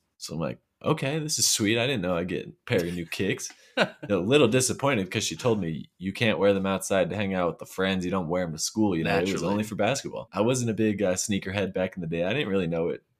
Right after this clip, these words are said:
Speaker 1: the shoe game or anything was going on. So she takes me probably to Kohl's, you know, our classic shopping spot. And, uh,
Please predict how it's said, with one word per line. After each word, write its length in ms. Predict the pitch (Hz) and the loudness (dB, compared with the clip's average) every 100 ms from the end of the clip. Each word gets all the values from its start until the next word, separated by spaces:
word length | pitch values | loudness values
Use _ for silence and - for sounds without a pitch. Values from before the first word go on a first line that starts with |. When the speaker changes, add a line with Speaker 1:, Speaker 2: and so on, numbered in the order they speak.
| - | -6
Speaker 1:
the 60 | |
shoe 280 | 101 - 104 | -2 2 2
game 380 | 92 87 90 90 | 2 0 0 -2
or 100 | 85 | -2
anything 380 | 85 92 92 90 | -4 -2 -2 -4
was 100 | 85 | -2
going 240 | 95 92 | 0 2
on. 200 | 127 98 | 2 0
So 200 | 78 117 - | 2 0 0
she 120 | - | -6
takes 280 | 110 135 135 | 2 2 2
me 100 | 127 | 0
probably 320 | 104 110 104 92 | 2 6 6 4
to 100 | 80 | 0
Kohl's, 400 | - 87 90 90 | 0 2 2 0
you 80 | |
know, 140 | 85 87 | -2 -2
our 100 | 85 | -2
classic 480 | - 82 85 - 85 | 0 -2 -2 -6 -10
shopping 440 | - - 82 82 82 | -6 0 0 0 -2
spot. 460 | - 82 82 85 80 | 0 2 4 4 2
And, 180 | 73 | -2
uh, 200 | 80 80 | -2 -2